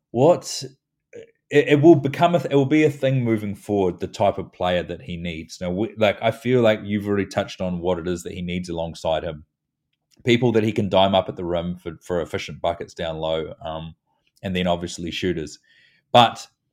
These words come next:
when Luka is off the court, you, you're obviously gonna have major issues in terms of if you build a team fully just around him, um, which, which you need to do, you, then you obviously have to have your strong bench unit as well. Um,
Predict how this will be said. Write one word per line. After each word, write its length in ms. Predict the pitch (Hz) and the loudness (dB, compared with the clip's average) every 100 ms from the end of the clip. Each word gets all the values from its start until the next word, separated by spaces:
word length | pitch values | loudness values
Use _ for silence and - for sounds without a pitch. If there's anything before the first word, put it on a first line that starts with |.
| _ _ _ _ | _ _ _ _
when 420 | 101 123 131 127 | 0 2 2 0
Luka 300 | 107 120 120 | 2 2 6
is 120 | 107 95 | 4 4
off 240 | 104 - | 0 0
the 80 | 101 | -8
court, 380 | - 92 87 - | -4 -4 -4 -6
you, 260 | 90 85 - | -10 -10 -12
you're 260 | - 95 95 | -14 -4 -2
obviously 300 | 92 90 95 | -2 -4 -6
gonna 140 | 87 | -6
have 260 | - 87 - _ _ _ _ | -6 -6 -8 _ _ _ _
major 400 | 82 98 90 87 | -2 0 0 -4
issues 340 | 85 - 80 78 | -6 -6 -10 -12
in 140 | 78 | -14
terms 360 | - 90 82 85 | -8 -8 -8 -6
of 340 | 82 78 - _ _ _ _ _ _ | -6 -8 -16 _ _ _ _ _ _
if 180 | 104 - | -8 -4
you 100 | 101 | -4
build 300 | 90 107 107 | 4 4 4
a 40 | |
team 280 | 98 - 95 | -2 -4 -6
fully 280 | 90 95 92 | -4 -2 -2
just 260 | 90 87 87 | -4 -10 -8
around 340 | 85 87 85 | -4 -4 -2
him, 580 | 113 110 87 92 110 127 _ - | 2 2 2 -6 -10 -20 _ -6
um, 500 | 90 90 87 85 80 _ _ _ _ _ | -2 -2 -4 -10 -16 _ _ _ _ _
which, 200 | 107 107 | -6 -4
which 220 | 107 - | -6 -4
you 80 | 104 | -2
need 180 | 107 104 | -2 -2
to 80 | |
do, 320 | 92 117 101 92 | 0 4 4 2
you, 280 | 76 92 | -4 -8
then 180 | 92 95 | -6 -6
you 180 | 92 98 | -2 -2
obviously 320 | 92 92 92 | -2 -6 -6
have 120 | 92 - | -6 -6
to 60 | |
have 140 | 92 82 | -8 -6
your 100 | 85 | -8
strong 320 | - 90 80 | -4 -6 -4
bench 300 | 95 92 - | -8 -8 -10
unit 240 | 82 80 | -10 -8
as 160 | 82 87 | -10 0
well. 400 | 101 85 78 71 | 4 4 2 -2
Um, 240 | 90 87 | -4 -6